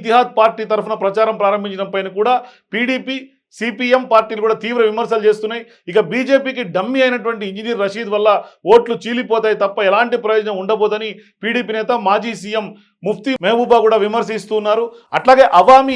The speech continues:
ఇతిహాద్ పార్టీ అభ్యర్థులు అనేవారు లోక్సభ ఎన్నికల్లో ఘోర పరాజయం పాలైనప్పటికీ ఇప్పుడు అసెంబ్లీ ఎన్నికల్లో ఇండిపెండెంట్గా పోటీ చేస్తారని కూడా వారికి బీజేపీ వెనక నుంచి మద్దతిస్తోందంటూ కూడా ఆరోపించారు. So ఈ ఆరోపణలు ఇంజనీర్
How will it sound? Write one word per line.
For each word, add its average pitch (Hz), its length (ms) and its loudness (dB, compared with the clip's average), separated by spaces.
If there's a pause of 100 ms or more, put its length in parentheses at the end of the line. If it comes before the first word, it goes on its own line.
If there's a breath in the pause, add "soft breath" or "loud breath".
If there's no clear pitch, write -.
ఇతిహాద్ 233 360 0
పార్టీ 208 320 0 (380 soft breath)
అభ్యర్థులు 240 460 6
అనేవారు 220 360 4
లోక్సభ 220 380 2
ఎన్నికల్లో 208 340 -2 (120)
ఘోర 226 160 4 (100)
పరాజయం 202 440 2
పాలైనప్పటికీ 202 580 -4 (340 soft breath)
ఇప్పుడు 190 220 0
అసెంబ్లీ 254 400 2
ఎన్నికల్లో 233 420 0
ఇండిపెండెంట్గా 233 540 -2 (100)
పోటీ 214 240 0
చేస్తారని 196 500 -2
కూడా 208 140 4 (380 loud breath)
వారికి 202 220 2 (120)
బీజేపీ 247 480 4
వెనక 208 280 0
నుంచి 220 280 -6
మద్దతిస్తోందంటూ 202 640 -4
కూడా 190 140 6
ఆరోపించారు. 160 440 -6 (340 soft breath)
So 254 80 8 (140)
ఈ - 20 -4 (140)
ఆరోపణలు 262 480 4 (420 soft breath)
ఇంజనీర్ 247 380 0